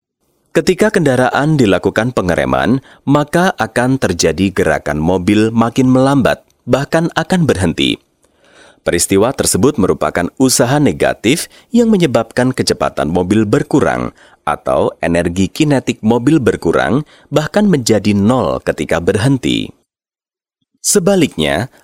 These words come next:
apabila kendaraan dipercepat geraknya dengan cara memperbesar gas,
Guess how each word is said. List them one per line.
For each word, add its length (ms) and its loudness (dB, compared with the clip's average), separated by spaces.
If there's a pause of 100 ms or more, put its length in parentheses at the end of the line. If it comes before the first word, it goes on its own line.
(100)
apabila 480 0
kendaraan 720 0
dipercepat 720 -2
geraknya 720 0
dengan 400 0
cara 320 -2
memperbesar 800 0 (160)
gas, 400 -2